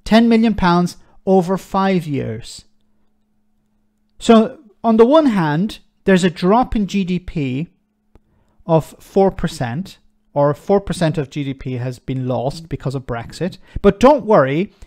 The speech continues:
we have on the other side of the scale, ten million pounds every year. No, not every year, but over five years.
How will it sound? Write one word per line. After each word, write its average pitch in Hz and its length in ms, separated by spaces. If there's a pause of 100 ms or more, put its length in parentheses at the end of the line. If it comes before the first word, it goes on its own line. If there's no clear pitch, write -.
(160)
we 175 120
have 175 340 (340)
on 196 180
the 196 120
other 262 200
side 180 340
of 156 100
the 156 80
scale, 135 560 (220)
ten 302 340
million 185 300
pounds 143 600
every 226 220
year. 170 320
No, 214 240
not 214 420
every 214 180
year, 147 260
but 170 260
over 220 180
five 170 300
years. 127 520